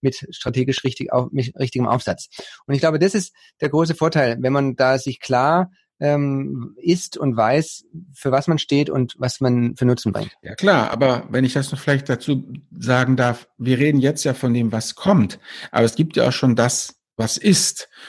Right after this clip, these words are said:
Speaker 2: Das heißt, um die Altlasten muss man sich ja auch kümmern. Und da hilft einem das natürlich auch, obwohl das halt nicht, nicht immer einfach ist und nicht immer, mm, so schnell geht, weil das ist halt das, man hat ja dann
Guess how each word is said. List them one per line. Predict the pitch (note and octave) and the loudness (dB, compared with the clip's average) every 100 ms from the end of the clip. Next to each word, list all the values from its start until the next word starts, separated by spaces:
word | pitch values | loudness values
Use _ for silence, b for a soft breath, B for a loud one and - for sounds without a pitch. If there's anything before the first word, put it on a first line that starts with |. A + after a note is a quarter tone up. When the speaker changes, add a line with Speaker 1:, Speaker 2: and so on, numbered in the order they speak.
| B | B
Speaker 2:
Das | A#2 | -4
heißt, | B2+ A#2 - - | 0 0 0 -2
um | A2+ | 0
die | G#2 | 2
Altlasten | A2+ B2+ C#3 C3 - | 2 2 2 0 2
muss | C3 B2+ | 0 2
man | B2+ | 0
sich | B2+ B2+ | 0 0
ja | - | 0
auch | C#3+ | 0
kümmern. | - A#2+ F#2 - B B | 2 2 2 -2 B B
Und | A2 | 0
da | G#2 | 2
hilft | A#2 C#3+ C#3 | 4 2 2
einem | C3+ | 2
das | B2+ | 2
natürlich | C3 C3 A2+ - | 0 -2 -4 0
auch, | A#2 D3 - B B | 2 2 -2 B B
obwohl | A2+ B2+ | 0 2
das | C3 C3 | 2 0
halt | C3 | 0
nicht, | C#3 C3 - _ | 2 0 -6 _
nicht | C3 B2+ | -2 4
immer | A#2+ - | 4 6
einfach | A#2+ C3 D3 | 4 4 0
ist | D3 D3 C#3+ | 0 -2 2
und | C3+ | 2
nicht | B2 A#2+ | 2 2
immer, | C3+ B2 B2+ | 4 4 2
mm, | - A#2 - | 2 0 0
so | A2 A#2 | -4 -4
schnell | - B2+ B2 | 0 2 4
geht, | B2+ D3 A2 | 4 2 4
weil | A2+ A2 B - | 2 0 B -8
das | A2+ | -8
ist | - | 0
halt | F3+ - | 0 0
das, | A#2+ | -2
man | A#2 G#2+ | 0 -2
hat | A2 - | -2 0
ja | |
dann | C3 C3 C#3 | 2 4 2